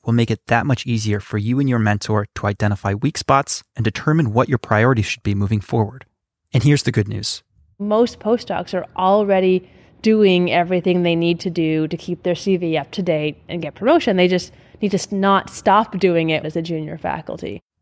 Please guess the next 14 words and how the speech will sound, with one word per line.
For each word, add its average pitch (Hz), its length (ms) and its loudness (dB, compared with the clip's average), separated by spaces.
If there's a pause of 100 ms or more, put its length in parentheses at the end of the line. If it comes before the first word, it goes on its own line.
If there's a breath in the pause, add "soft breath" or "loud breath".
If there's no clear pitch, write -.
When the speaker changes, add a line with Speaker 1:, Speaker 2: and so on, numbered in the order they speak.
(240)
Speaker 1:
Tip - 140 0
number 123 200 2
four 139 380 0
is - 160 -4
start - 380 -2
small. 92 420 -6 (420)
So - 120 -2
a 139 40 4
moment 165 220 2
ago, 101 340 2
Doctor 139 240 2
Morrison 120 440 2
mentioned 104 380 -2
reputation 107 720 -6